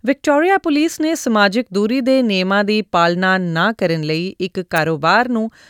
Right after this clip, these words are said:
ਆਪਣਾ on the spot ਪਹਿਲਾ ਜੁਰਮਾਨਾ ਜਾਰੀ ਕੀਤਾ ਹੈ।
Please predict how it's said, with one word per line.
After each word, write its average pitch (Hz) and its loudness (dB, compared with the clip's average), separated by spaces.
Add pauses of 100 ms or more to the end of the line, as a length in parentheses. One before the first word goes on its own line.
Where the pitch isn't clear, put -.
(260)
ਆਪਣਾ 269 2 (160)
on 294 2
the 302 -4
spot 202 0 (220)
ਪਹਿਲਾ 294 2 (300)
ਜੁਰਮਾਨਾ 170 -2
ਜਾਰੀ 160 0 (140)
ਕੀਤਾ 185 -2
ਹੈ। 147 -6